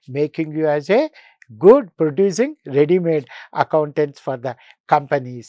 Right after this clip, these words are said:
and businesses. It is a very good. And to know your, ఆ, మనకు రేపు జే-, జీ ఎస్ టీ కన్-, టా-, కన్-, కన్సల్టెంట్ కావాలా,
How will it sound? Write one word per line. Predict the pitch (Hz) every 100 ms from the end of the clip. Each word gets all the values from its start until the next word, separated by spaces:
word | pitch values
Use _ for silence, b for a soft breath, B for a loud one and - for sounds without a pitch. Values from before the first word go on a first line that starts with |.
| 160
and | 160 151 120
businesses. | 131 113 127 - 117 - - b b b -
It | 123 131
is | 120
a | 101 104
very | 147 170 143
good. | 151 131 B B - 160
And | 170 156 165
to | 151 147
know | 185 175
your, | 165 156 135 b b b _ 147
ఆ, | 143 139 135 127 120 - 139
మనకు | 143 147 135 127 123 - b b -
రేపు | 135 156 - 143 131 B - 113
జే-, | 156 139 135 143 107
జీ | 143 139
ఎస్ | -
టీ | 143 -
కన్-, | 135 - _
టా-, | 143 147 156 -
కన్-, | 156 151 151
కన్సల్టెంట్ | 156 151 165 156 165 -
కావాలా, | 165 170 175